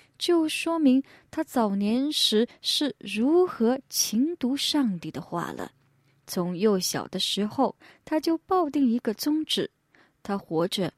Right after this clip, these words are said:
是为了人类造福。他在年轻时期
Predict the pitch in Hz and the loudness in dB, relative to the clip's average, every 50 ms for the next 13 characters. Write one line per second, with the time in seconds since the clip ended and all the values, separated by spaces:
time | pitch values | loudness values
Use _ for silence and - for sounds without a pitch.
0 | _ _ - - - - 208 170 190 240 233 214 185 - - - - 180 175 170 | _ _ -8 -6 -2 -2 -2 -2 0 0 0 0 0 -4 -8 -8 -6 -4 -4 -4
1 | 196 226 254 294 302 294 220 - - - 170 - - 165 - - 160 135 92 - | -4 -4 -2 0 0 0 0 -2 -2 -6 -6 -6 -6 -10 -12 -10 -10 -10 -10 -10
2 | _ _ _ _ _ _ _ _ _ _ _ _ _ - - 190 180 175 - 190 | _ _ _ _ _ _ _ _ _ _ _ _ _ -6 -4 -4 -2 -2 -2 -2
3 | 185 180 180 180 185 202 240 - - - 285 294 294 - - 208 190 - - - | -2 0 -2 -2 0 0 -2 -2 0 0 0 0 0 0 -2 -2 -2 -2 -2 -2
4 | 240 240 | -2 -2